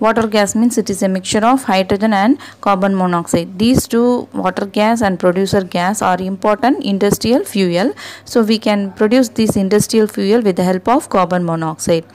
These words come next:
The next one, carbon monoxide is a good reducing agent. It reduces many metal oxide to metal. So men-, uh, re-, reduction means removal of oxygen. So it remove the oxygen from the metal oxide.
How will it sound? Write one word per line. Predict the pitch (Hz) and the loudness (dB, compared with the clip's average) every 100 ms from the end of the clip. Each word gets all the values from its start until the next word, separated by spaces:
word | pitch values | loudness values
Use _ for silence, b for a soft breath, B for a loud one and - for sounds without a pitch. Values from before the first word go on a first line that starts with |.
| B B B | B B B
The | 226 | 0
next | 240 - | 0 0
one, | 240 254 | 0 0
carbon | 220 208 226 233 | 2 2 2 2
monoxide | 226 220 220 233 214 | 4 2 0 0 -2
is | 196 214 | -2 -2
a | 208 | 0
good | 196 233 202 | 0 0 0
reducing | 190 202 196 208 180 | 0 0 0 -2 -2
agent. | 170 214 277 B B B | -2 -2 -2 B B B
It | 214 - | -4 0
reduces | 202 233 277 - | 0 2 0 0
many | 196 220 277 | 2 6 6
metal | 247 196 208 220 | 6 4 0 0
oxide | 190 190 208 202 - | 0 -2 -4 -4 2
to | 269 | 2
metal. | 202 165 170 160 - B B B | 2 0 -4 -6 -10 B B B
So | - 208 202 | 0 2 2
men-, | 196 208 208 | 2 0 0
uh, | 202 190 | 0 2
re-, | 190 196 | 0 0
reduction | 196 208 233 240 220 | 0 2 2 2 2
means | 226 277 - - | 2 0 -2 -10
removal | - 208 214 220 226 | -4 2 4 4 4
of | 302 - | 2 2
oxygen. | 190 185 - 180 - 165 | 0 0 -4 -4 -4 -2
So | - 196 | -2 0
it | 185 180 | 0 0
remove | 196 220 247 | 0 2 2
the | 220 | 2
oxygen | - 185 185 226 214 240 | 2 2 0 -4 0 0
from | 226 196 | 2 -2
the | 185 175 | -2 -4
metal | 175 180 - 214 | -2 -2 0 0
oxide. | 180 170 - 185 185 277 | 0 -2 -2 -2 0 0